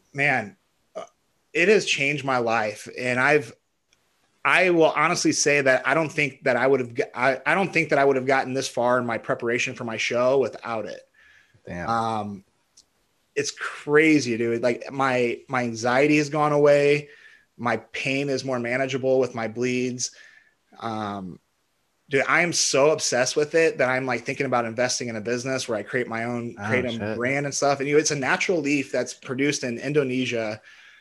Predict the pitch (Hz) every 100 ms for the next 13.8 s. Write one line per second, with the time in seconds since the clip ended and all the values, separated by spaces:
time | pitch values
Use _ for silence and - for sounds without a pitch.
0 | _ _ - 123 123 117 113 _ _ _
1 | _ _ _ _ _ _ 156 - 202 196
2 | 170 135 156 151 156 143 - - 151 117
3 | 127 131 139 131 120 123 123 127 127 127
4 | 117 135 151 123 117 - - 127 113 131
5 | 113 110 117 123 151 131 107 135 147 160
6 | 139 131 127 120 110 - 143 147 131 120
7 | 113 113 - - - - _ - _ 127
8 | 135 139 147 147 139 127 123 135 - -
9 | 156 147 147 131 120 120 120 117 113 -
10 | 147 185 170 165 160 151 147 120 - 139
11 | - - 104 104 101 113 - - - _
12 | - 87 67 131 139 127 127 156 147 139
13 | 127 120 117 120 120 151 120 113